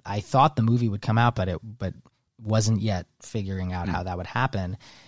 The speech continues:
Speaker 1: And I actually, um, got hired by someone who, uh, I wanted to live in New York, and I, and I was, uh, I had a very good friend, uh, who worked in finance, and he introduced me to someone who himself was a composer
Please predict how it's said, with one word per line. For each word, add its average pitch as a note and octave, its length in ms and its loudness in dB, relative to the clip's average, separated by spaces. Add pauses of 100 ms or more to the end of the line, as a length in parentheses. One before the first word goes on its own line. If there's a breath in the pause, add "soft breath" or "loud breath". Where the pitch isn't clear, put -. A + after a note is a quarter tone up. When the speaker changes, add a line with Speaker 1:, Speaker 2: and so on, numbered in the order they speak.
(120)
Speaker 1:
And G#2 480 -2
I G#2+ 140 -2
actually, G#2+ 580 0
um, F#2+ 280 -4
got G#2 180 0
hired D3+ 180 2
by C3+ 80 2
someone G#2 260 0
who, G2 320 -4 (100)
uh, F#2 320 -4 (480)
I G2+ 180 -6
wanted B2 320 2
to G#2+ 80 0
live F#2+ 120 -2
in F#2 60 -2
New F2+ 80 -2
York, E2+ 340 -6
and G2 80 -4
I, F2+ 200 -4
and F#2 120 -4
I F2+ 120 -2
was, F2+ 280 -6 (340 soft breath)
uh, F2+ 300 -2
I G#2 60 -6
had F#2 80 -2
a F2+ 60 -4
very G2 180 -2
good G2 140 -4
friend, F2+ 500 -2 (120)
uh, E2+ 240 -4
who F#2 100 -8
worked F2+ 220 -6
in F#2+ 60 -4
finance, F2 460 -6
and F2+ 160 -6 (320 soft breath)
he A2 180 -4
introduced F#2+ 320 -2
me G2+ 80 2
to F#2 40 -2
someone F#2+ 280 0
who F2+ 380 -6
himself A2+ 500 2
was G#2 140 0
a F2+ 60 -4
composer E2 680 -6